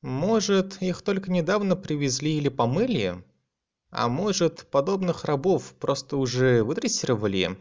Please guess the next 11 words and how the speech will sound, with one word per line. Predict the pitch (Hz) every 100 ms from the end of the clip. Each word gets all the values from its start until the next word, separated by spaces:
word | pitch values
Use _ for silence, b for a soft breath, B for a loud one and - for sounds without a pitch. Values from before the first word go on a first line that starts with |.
| - -
и | 113
они | 117 160 170
исполняют | - 123 117 123 120
все, | 117 135
что | 131 120
скажут, | - 127 123 120 117 - _
поэтому | 104 117 139 123 120 117
их | 123 117 -
и |
не | 120
наказывают? | 107 107 151 220 180 104 87 - -